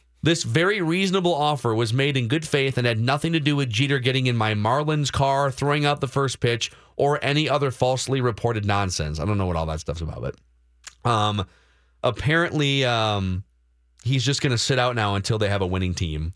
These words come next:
Quote, "Hopefully sometime in my lifetime."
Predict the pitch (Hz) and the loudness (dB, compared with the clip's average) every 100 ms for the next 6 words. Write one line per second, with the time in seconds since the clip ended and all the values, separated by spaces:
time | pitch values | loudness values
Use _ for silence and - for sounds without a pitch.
0 | _ _ 143 135 - _ - 131 131 131 | _ _ 2 2 -2 _ -2 -2 0 0
1 | 123 123 120 113 104 95 90 80 76 78 | 2 0 0 0 0 0 -2 -4 -6 -8
2 | - | -12